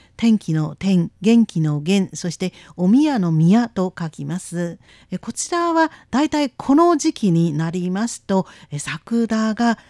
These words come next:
咲き始めます。最初に咲くのはもちろん山桜、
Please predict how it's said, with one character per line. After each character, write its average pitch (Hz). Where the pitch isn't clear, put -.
咲 170
き -
始 160
め 151
ま 160
す。 165
最 330
初 330
に 311
咲 -
く 302
の 220
は 185
も 170
ち -
ろ 214
ん 190
山 226
桜、 175